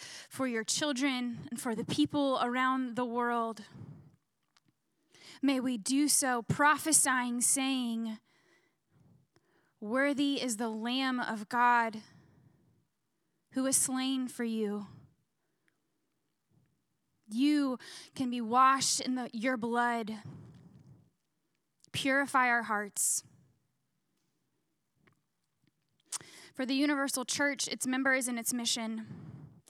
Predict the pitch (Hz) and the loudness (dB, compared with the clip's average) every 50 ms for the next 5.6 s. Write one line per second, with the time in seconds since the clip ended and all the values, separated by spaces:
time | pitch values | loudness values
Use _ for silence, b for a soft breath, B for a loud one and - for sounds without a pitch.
0 | B B B B B B B 285 285 - - 294 277 285 277 - 277 240 285 - | B B B B B B B 0 2 4 6 6 6 4 2 0 0 0 0 0
1 | - - 294 285 285 302 294 - - 302 294 254 - - 285 262 269 277 277 277 | 2 2 4 4 4 4 4 4 4 2 2 0 0 0 0 0 2 2 0 0
2 | 240 277 - 254 247 247 247 247 254 254 262 277 269 240 240 233 233 - - 240 | -2 -2 -2 0 0 2 2 2 2 2 0 0 2 2 2 0 0 -2 -4 -4
3 | 233 220 - 247 233 247 254 254 254 233 - - - - - - - - _ _ | -4 -2 2 2 2 2 2 0 -2 -2 -2 -2 -2 -4 -8 -12 -18 -20 _ _
4 | _ _ _ _ _ _ _ _ - 220 294 294 294 285 262 277 262 214 240 269 | _ _ _ _ _ _ _ _ 0 6 8 8 8 8 6 2 0 0 0 -2
5 | 262 - - - 302 294 285 285 269 269 262 254 | 0 0 0 2 4 4 4 4 2 2 0 -2